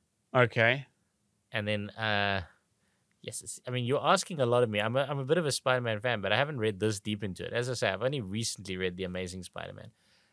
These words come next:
Speaker 2: Um, I don't know what the third one is, but I
Speaker 1: I think
Speaker 2: think
Speaker 1: it's,
Speaker 2: it's, I think
Speaker 1: it's
Speaker 2: it's
Speaker 1: like
Speaker 2: all
Speaker 1: Talcur.
Speaker 2: I don't know. I don't know what Talcur is.
Speaker 1: All right.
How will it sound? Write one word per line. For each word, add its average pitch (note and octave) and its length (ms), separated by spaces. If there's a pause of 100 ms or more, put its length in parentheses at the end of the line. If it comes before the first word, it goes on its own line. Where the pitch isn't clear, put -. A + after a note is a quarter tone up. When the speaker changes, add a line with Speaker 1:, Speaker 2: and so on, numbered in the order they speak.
(140)
Speaker 2:
Um, B2+ 420 (320)
I A#2+ 80
don't A2+ 140
know G#2+ 120
what G2 120
the G2+ 100
third G2 160
one F#2 140
is, F#2 160
but A2 180
I A2 40
Speaker 1:
I - 20
think C#3+ 140
Speaker 2:
think C#3 80
Speaker 1:
it's, G#2+ 120
Speaker 2:
it's, - 80
I - 100
think A#2+ 140
Speaker 1:
it's C#3 80
Speaker 2:
it's C3 40
Speaker 1:
like - 20
Speaker 2:
all A#2+ 140
Speaker 1:
Talcur. C3 640 (760)
Speaker 2:
I E2+ 100 (200)
don't D#2+ 100
know. D#2+ 120
I D#2+ 40
don't D#2+ 120
know D#2+ 80
what E2 100
Talcur E2+ 560
is. F#2 100
Speaker 1:
All A#2 80
right. A2+ 200